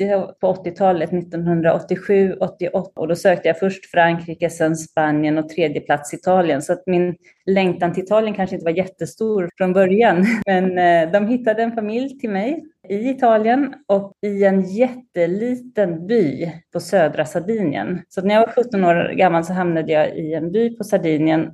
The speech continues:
Så att när jag väl hamnade i Rom några år senare så hade jag redan varit med om det svåraste, om man säger, som en ung, eh,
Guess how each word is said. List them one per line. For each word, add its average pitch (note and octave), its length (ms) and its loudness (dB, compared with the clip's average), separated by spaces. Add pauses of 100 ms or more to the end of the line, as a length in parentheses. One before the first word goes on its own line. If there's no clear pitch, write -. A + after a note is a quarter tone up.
Så - 120 -6
att F3 60 -2
när F3 100 0
jag E3+ 80 0
väl F#3 160 2
hamnade F3 540 0
i E3+ 80 0
Rom F#3+ 200 2
några E3+ 200 0
år D#3 80 0
senare D#3+ 500 -2
så E3 140 -6
hade E3 200 -2
jag D#3+ 100 0
redan D#3+ 420 0 (120)
varit E3+ 280 2
med F#3 200 0
om D#3+ 280 -4 (300)
det F#3+ 120 0
svåraste, G#3+ 640 2
om F#3 80 4
man E3 120 0
säger, D3 240 0
som D#3 420 -2 (140)
en F#3+ 200 -4
ung, F3+ 520 2
eh, E3 200 -2